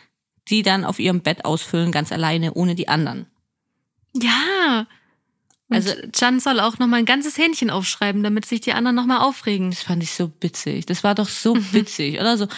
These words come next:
Speaker 1: Ja, also Zitronen, bla bla bla, Bananen, was weiß ich. Und schreibt noch ein ganzes Hähnchen auf, damit die sich wieder aufregen. Das fand ich so
Speaker 2: <laughs>
Speaker 1: witzig.
Speaker 2: Ja.
Speaker 1: Wirklich. Also komm, das ist doch einfach super.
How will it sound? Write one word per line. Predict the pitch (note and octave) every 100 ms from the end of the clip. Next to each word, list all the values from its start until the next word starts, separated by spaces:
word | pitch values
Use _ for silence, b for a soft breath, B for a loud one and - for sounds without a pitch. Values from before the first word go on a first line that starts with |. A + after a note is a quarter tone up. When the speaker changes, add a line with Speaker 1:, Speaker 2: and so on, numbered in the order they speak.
| B
Speaker 1:
Ja, | G3+ G3+
also | F#3+ F3+
Zitronen, | - - - C4+ C#4 C4 B3+ A#3+
bla | G3 F#3
bla | F3+ F3
bla, | F#3+ G#3+
Bananen, | G#3+ F3 F#3+ A3+ A#3+ A3+ A3
was | G3 G3
weiß | F#3 F#3
ich. | - A#3+ B B B B - B3
Und | B3+
schreibt | - A#3+
noch | B3
ein | A3+
ganzes | G#3+ G3
Hähnchen | G#3+ G3 G3
auf, | E3
damit | F3+ F3+
die | F#3
sich | F3+ E3+
wieder | D#3
aufregen. | D3 - D#3+ D#3+
Das | E3 -
fand | D3
ich | -
so | - F#3+
Speaker 2:
<laughs> | -
Speaker 1:
witzig. | - B3 C#4+ D4 -
Speaker 2:
Ja. | F#4+ - _
Speaker 1:
Wirklich. | F3 F3 - D3+
Also | D#3+ D#3
komm, | - - E3+ D#3 B B -
das | - F#3
ist | -
doch | F3 - B B B B B B B _ _
einfach | - F3+ D3+
super. | - C#3+ -